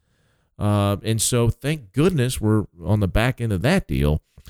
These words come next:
But when you get to retirement, I do see this, Tony, where people, you know, they don't have to go to work, and so they just start staying home a little bit more, and they get used to that and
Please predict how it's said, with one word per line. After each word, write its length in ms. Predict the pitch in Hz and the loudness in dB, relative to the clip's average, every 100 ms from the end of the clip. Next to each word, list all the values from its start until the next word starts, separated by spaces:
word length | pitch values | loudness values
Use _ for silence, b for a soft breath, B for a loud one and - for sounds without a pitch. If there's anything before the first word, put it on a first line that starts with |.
| b b | b b
But 100 | - | 0
when 160 | 107 113 | 2 2
you 80 | 110 | 0
get 240 | 104 190 | -2 -2
to 100 | - | 0
retirement, 640 | 113 - 113 160 110 87 80 | 0 0 0 0 0 -2 -4
I 100 | 90 | -4
do 300 | 101 87 135 | -4 0 0
see 240 | 175 - 180 | 0 0 0
this, 220 | 110 80 | 0 0
Tony, 200 | 87 80 | 0 0
where 120 | 80 | 0
people, 500 | - 123 117 113 101 - _ _ _ _ | -2 -2 0 -2 -2 -6 _ _ _ _
you 120 | 113 | -8
know, 200 | 120 135 | -2 0
they 120 | 143 117 | 2 2
don't 180 | 143 | 0
have 320 | 123 117 127 - | 0 0 0 -4
to 80 | |
go 220 | 107 117 135 | -4 0 2
to 60 | |
work, 360 | 123 113 139 151 | 2 0 0 -4
and 80 | 107 | -4
so 140 | 113 | 0
they 100 | 107 | 0
just 200 | 104 123 | 0 -6
start 360 | - 123 123 - | -2 0 0 -2
staying 300 | - 120 113 | 0 0 0
home 360 | 104 113 127 | 2 2 2
a 40 | 123 | 0
little 180 | 120 | 0
bit 120 | 120 101 | -2 -2
more, 240 | 98 117 | 0 2
and 60 | 117 | 2
they 120 | 92 | 2
get 180 | 104 82 | 0 0
used 320 | 98 117 - | 0 0 0
to 80 | 110 | -2
that 320 | 107 120 131 | 0 0 0
and 180 | 92 | -4